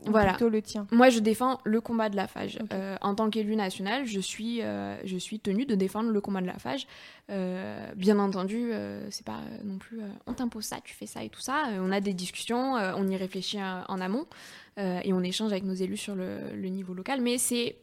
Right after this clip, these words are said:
Speaker 1: pas mon combat personnel.
Speaker 2: Mm.
Speaker 1: Euh, d'ailleurs, euh, euh, c'est une période, euh, aussi où, bah, je sais que je vais pas m'affilier à des partis politiques ou à des choses comme ça, parce que là, je représente l'image de la fage
Speaker 2: Ok.
Speaker 1: et pas la mienne propre.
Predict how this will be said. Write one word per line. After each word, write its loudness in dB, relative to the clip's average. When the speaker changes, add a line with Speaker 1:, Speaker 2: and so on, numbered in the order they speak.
Speaker 1:
pas 4
mon 4
combat 0
personnel. -2
Speaker 2:
Mm. -4
Speaker 1:
Euh, -6
d'ailleurs, 8
euh, 2
euh, -2
c'est 0
une 2
période, 0
euh, -2
aussi -4
où, -4
bah, -4
je -6
sais -4
que -2
je -4
vais -4
pas -4
m'affilier -2
à -2
des -2
partis -10
politiques -10
ou -8
à -6
des -6
choses -12
comme -8
ça, -6
parce -6
que -8
là, -2
je -6
représente -8
l'image -4
de 4
la 2
fage -6
Speaker 2:
Ok. -4
Speaker 1:
et 2
pas 4
la 2
mienne 0
propre. -10